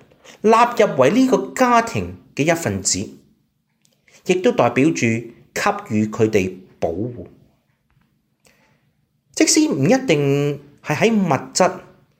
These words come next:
政治同埋經濟上面，亦都可以喺心理同埋心靈上面。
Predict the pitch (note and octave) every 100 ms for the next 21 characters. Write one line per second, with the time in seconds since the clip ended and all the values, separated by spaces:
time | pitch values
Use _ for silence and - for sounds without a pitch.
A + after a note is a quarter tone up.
0 | _ _ - C#3+ C#3+ C3+ - A2+ B2 -
1 | _ G2+ G2 G#2 D3 C#3 A2 F#2+ - F2
2 | F2+ E2+ _ _ _ _ _ _ _ _
3 | _ - E3 A3+ A3 C3+ D#3+ C3 G2+ A2
4 | C3 - - - D#3+ C3+ F#2+ F#2 A#2 -
5 | - F#2 F2 - A#2+ A2 F2 F2 - -
6 | - - -